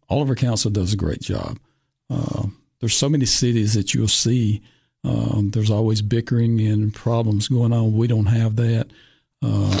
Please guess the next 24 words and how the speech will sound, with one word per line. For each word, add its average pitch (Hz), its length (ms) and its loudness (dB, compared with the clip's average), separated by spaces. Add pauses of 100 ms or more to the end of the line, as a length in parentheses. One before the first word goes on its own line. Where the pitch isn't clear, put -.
I 107 140 0
think 113 300 -2
that 107 120 -2
everyone's 113 500 0
got, 107 440 -2
uh, - 180 -2 (380)
should 117 220 -2
have 110 160 2
opinions. 135 680 0 (140)
We 107 240 0
address 104 380 0
opinions, 131 640 -2 (120)
and - 240 -2
I 95 60 0
want 95 340 0
that, 117 380 -2 (440)
uh, - 360 -2 (340)
'cause 110 240 -4
ev-, 107 260 0
every, 135 340 0 (160)
everyone's 135 520 0
not 110 200 2
always 101 340 -2
right. 76 420 -2